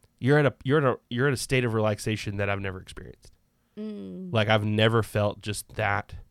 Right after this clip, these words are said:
Speaker 2: Peace.
Speaker 1: peaceful and, like, calm
Speaker 2: Huh.
Speaker 1: and, like, completely decompressed. Um, it was amazing.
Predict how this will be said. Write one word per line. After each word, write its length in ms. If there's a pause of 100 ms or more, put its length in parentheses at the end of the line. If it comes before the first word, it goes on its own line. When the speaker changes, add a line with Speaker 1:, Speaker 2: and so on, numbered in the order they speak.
(800)
Speaker 2:
Peace. 500 (160)
Speaker 1:
peaceful 600
and, 200
like, 380 (800)
calm 760 (280)
Speaker 2:
Huh. 260 (400)
Speaker 1:
and, 440
like, 320 (220)
completely 520
decompressed. 680 (920)
Um, 480
it 80
was 180
amazing. 680